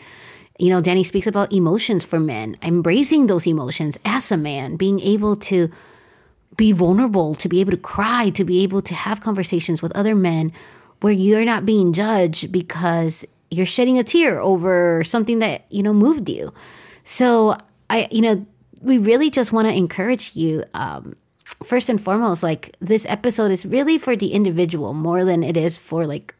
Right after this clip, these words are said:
a couple or anything like that. And I think the reason why we're talking about this or why I wanted to talk about this, it's because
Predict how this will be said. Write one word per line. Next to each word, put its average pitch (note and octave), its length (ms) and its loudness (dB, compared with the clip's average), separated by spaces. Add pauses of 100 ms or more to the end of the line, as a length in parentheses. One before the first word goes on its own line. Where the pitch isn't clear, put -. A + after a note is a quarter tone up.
a D#3+ 60 -6
couple F3+ 420 -4
or - 160 -8
anything E3 420 -2
like - 180 -10
that. C#2 200 -12 (480)
And G#3+ 100 2
I A3+ 60 0
think C4 160 0
the C4 100 0
reason G#3 320 0
why F3 300 0 (400)
we're F3 100 0
talking A#3+ 320 0
about F3+ 320 -4
this E3+ 180 -2
or F3+ 80 -2
why F3+ 200 0
I F3 60 -2
wanted G3 260 0
to F3+ 80 -2
talk E3 200 -6
about E3 220 -6
this, D#3+ 220 -4
it's - 220 -8
because F3+ 480 -4